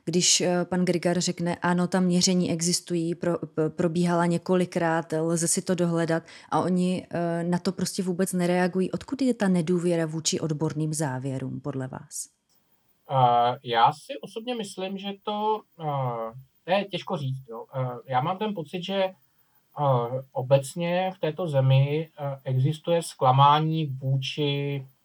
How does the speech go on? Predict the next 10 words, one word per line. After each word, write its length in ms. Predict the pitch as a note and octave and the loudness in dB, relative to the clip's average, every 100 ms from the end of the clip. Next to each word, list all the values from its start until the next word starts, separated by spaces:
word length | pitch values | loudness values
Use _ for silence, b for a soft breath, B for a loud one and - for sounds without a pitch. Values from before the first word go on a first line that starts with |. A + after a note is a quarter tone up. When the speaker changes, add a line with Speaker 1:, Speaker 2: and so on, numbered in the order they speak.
| - B2+ | -16 -8
Speaker 2:
eh, 280 | A#2+ - B2 _ _ _ b b b b b b b _ B B B B B B B - | -6 -8 -14 _ _ _ b b b b b b b _ B B B B B B B -12
eh, 220 | C3 C3+ C3+ C3 | -12 -10 -12 -4
oni, 340 | C#3 E3 E3+ - | 0 0 0 -2
oni, 340 | C3 C#3+ D#3+ | -4 0 2
oni 140 | D#3 | 2
se 80 | D#3 | 2
často 220 | D3 C3+ | 0 -2
používají 280 | C3+ C#3 D3 | 0 0 0
slovo 220 | C#3+ D3 | 0 -4
elity. 380 | B2 A#2+ - - | -4 -6 -8 -16